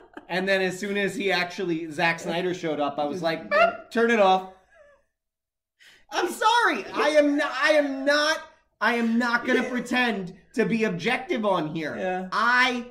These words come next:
Speaker 1: have zero
Speaker 2: <laughs>
Speaker 1: confidence in this film. I
Speaker 2: Yeah.
Speaker 1: have no confidence in
Speaker 2: <laughs>
Speaker 1: Zack Snyder. I have zero
Speaker 2: Yeah.
Speaker 1: confidence in the Justice League director's cut.
Speaker 2: <laughs>
Speaker 1: None. None. And I, here's the thing.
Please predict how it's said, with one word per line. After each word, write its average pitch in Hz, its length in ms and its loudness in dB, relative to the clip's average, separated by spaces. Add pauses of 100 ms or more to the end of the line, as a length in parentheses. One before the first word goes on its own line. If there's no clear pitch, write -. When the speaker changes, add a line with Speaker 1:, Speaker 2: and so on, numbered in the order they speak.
Speaker 1:
have 202 320 -2
zero 233 800 -2
Speaker 2:
<laughs> - 40 -20
Speaker 1:
confidence 214 840 -2 (100)
in 214 320 -2
this 202 300 -4 (120)
film. 202 540 -4
I 196 160 2
Speaker 2:
Yeah. 175 80 0
Speaker 1:
have 160 100 -6
no 240 320 0
confidence 240 600 0
in 185 120 -4
Speaker 2:
<laughs> - 20 -8
Speaker 1:
Zack 165 260 -4
Snyder. 262 600 -4 (160)
I 156 160 -2
have 143 140 -8
zero 262 340 -2
Speaker 2:
Yeah. 226 60 -4
Speaker 1:
confidence 226 680 -4
in 180 320 -6 (160)
the 175 320 -6
Justice 190 640 -6
League 185 440 -2 (140)
director's 214 680 -4
cut. 196 560 -4
Speaker 2:
<laughs> - 0 -
Speaker 1:
None. 233 640 0 (180)
None. 285 460 0 (120)
And 302 160 -4 (120)
I, 277 220 -8
here's 285 280 -2
the 269 140 -8
thing. 151 300 -8